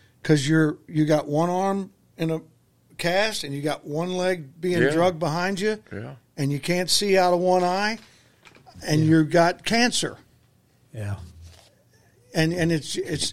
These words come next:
Speaker 1: it's all she can do is to, you know, and I don't get what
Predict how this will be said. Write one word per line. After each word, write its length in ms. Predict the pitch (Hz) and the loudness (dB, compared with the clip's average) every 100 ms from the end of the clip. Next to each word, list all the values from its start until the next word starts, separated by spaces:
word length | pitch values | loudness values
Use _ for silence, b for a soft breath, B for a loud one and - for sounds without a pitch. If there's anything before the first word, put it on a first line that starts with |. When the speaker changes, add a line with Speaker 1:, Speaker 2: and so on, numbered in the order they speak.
| - - | -10 -6
Speaker 1:
it's 240 | 170 - | -2 2
all 260 | 180 196 208 | 4 4 4
she 200 | - 202 | -2 -2
can 160 | 202 | -2
do 440 | 196 269 185 175 - | 0 2 2 0 -2
is 220 | 156 139 | -4 -4
to, 320 | - 160 147 147 | -2 -2 -4 -10
you 140 | - 165 | -8 -6
know, 240 | 139 143 - - - _ _ B B B | -4 -8 -12 -20 -20 _ _ B B B
and 120 | 170 | 0
I 80 | 196 | 2
don't 200 | 285 269 | 4 2
get 260 | 220 233 214 | 0 -2 0
what 240 | 196 208 | 0 -2